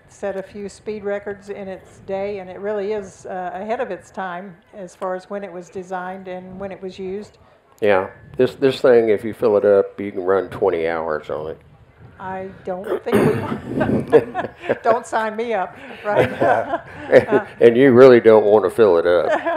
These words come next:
Speaker 1: <laughs> No.
Speaker 2: You don't wanna pay that
Speaker 1: No,
Speaker 2: bill.
Speaker 1: I don't wanna pay that bill
Speaker 2: <laughs>
Speaker 1: either. Uh, you know, I, I don't know that anybody would. Uh, so, Rod, tell me, uh, I mean, I know you're disappointed the airplane is not here today,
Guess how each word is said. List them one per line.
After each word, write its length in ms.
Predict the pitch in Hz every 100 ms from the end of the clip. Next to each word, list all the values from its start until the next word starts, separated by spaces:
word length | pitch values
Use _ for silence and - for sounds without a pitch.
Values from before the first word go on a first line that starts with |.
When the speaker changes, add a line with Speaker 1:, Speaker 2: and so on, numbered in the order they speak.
| -
Speaker 1:
<laughs> 20 |
No. 160 | - 113
Speaker 2:
You 60 | 113
don't 140 | 110
wanna 160 | 113 113
pay 240 | 110 104
that 280 | 92 92 -
Speaker 1:
No, 80 | 110
Speaker 2:
bill. 140 | 104
Speaker 1:
I 120 | -
don't 160 | 214 208
wanna 180 | 208 196
pay 220 | - 196
that 260 | 175 -
bill 220 | 185 165 196
Speaker 2:
<laughs> 0 |
Speaker 1:
either. 380 | 185 180 180
Uh, 400 | 185 180 175 175 175
you 100 | 202
know, 120 | 185 170
I, 340 | 185 180 190
I 20 |
don't 220 | 202 202
know 140 | 196 196
that 160 | 185
anybody 500 | 202 214 180 175 175
would. 380 | 170 185 170 175
Uh, 260 | 196 170 180
so, 360 | - 202 202 196 - -
Rod, 500 | - 220 247 254 254 -
tell 260 | 269 294 311
me, 320 | 214 190 208 _ _
uh, 300 | - 185 180 -
I 100 | 180
mean, 320 | 180 180 180
I 100 | 196
know 180 | 196 214
you're 140 | 214 202
disappointed 640 | 208 220 233 220 208 196
the 80 | 185
airplane 380 | 196 196 196 180
is 180 | 180
not 240 | 185 180 175
here 220 | 196 180
today, 600 | 175 170 175 165 151 180